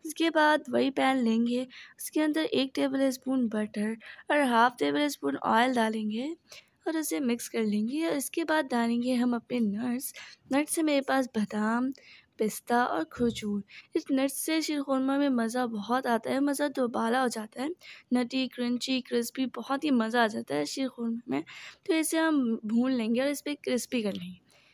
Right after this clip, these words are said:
फिर उसके बाद इस नट्स को हम उतार लेंगे, भुन, भुन जाएंगे जब, तो उसके बाद जो हमने मिल्क को रखा था पकने के लिए, उसको देखेंगे। हमने उसको पन्द्रह से बीस मिनट बॉयल होने के बाद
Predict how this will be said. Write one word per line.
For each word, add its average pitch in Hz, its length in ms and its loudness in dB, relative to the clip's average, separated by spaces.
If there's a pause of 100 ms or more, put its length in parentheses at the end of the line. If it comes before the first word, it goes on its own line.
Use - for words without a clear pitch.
(160)
फिर 214 100 0
उसके 240 380 0
बाद 269 260 2
इस 269 220 -4
नट्स 233 280 -2
को 262 120 -4
हम 247 200 2
उतार 233 440 -2
लेंगे, 247 460 2
भुन, 233 300 0 (140)
भुन 240 240 2
जाएंगे 233 320 0
जब, 247 240 2 (400)
तो 330 80 0
उसके 320 260 0
बाद 311 160 2
जो 320 160 0
हमने 302 220 2
मिल्क 247 300 0
को - 120 -4
रखा 247 340 2
था 233 180 -2
पकने 247 460 -2
के 220 140 -6
लिए, 214 300 -4 (540)
उसको - 200 -4
देखेंगे। 254 560 0 (300)
हमने 285 220 2
उसको 320 200 -4
पन्द्रह 262 320 2
से 269 180 0
बीस 240 360 0
मिनट 247 320 2
बॉयल 233 280 4
होने 226 180 2
के 269 140 0
बाद 220 220 -2